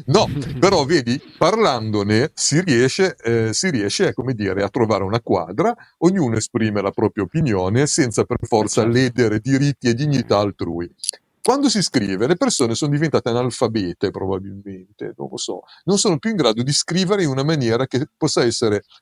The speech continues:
Speaker 1: compresa anche dagli altri. E questo poi crea molti contrasti e, e inutili liti, fondamentalmente.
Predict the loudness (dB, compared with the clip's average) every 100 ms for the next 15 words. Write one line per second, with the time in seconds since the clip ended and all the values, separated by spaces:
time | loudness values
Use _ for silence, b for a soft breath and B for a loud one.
0 | _ _ 2 2 4 2 4 2 0 0
1 | -2 -2 -2 -4 -8 -10 -12 -14 -16 _
2 | _ -4 2 2 2 0 0 2 0 0
3 | -2 -4 -6 -6 -4 -2 -4 -4 -6 -6
4 | b b -2 0 0 0 -2 -4 -8 -20
5 | _ 0 2 0 0 -2 -2 -4 -8 -8
6 | -10 -8 -10 -10 -12 -12 -12 -16 -12